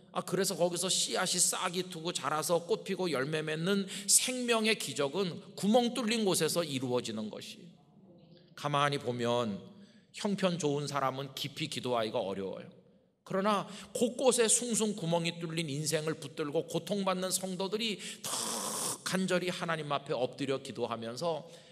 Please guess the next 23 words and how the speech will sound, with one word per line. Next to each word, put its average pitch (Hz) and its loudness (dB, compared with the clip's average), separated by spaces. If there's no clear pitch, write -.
하나님의 277 0
기적을 180 0
경험하는 123 -2
일을 117 -2
저는 135 -4
수도 190 4
없이 165 2
많이 110 0
보아왔습니다. 110 2
저 202 4
스스로도 170 4
여러 202 8
가지 220 0
일로 208 2
구멍이 196 2
뚫릴 262 2
때마다 143 -2
그것 262 0
때문에 240 4
하나님 196 0
앞에 165 0
엎드리게 120 -2
되고, 117 -6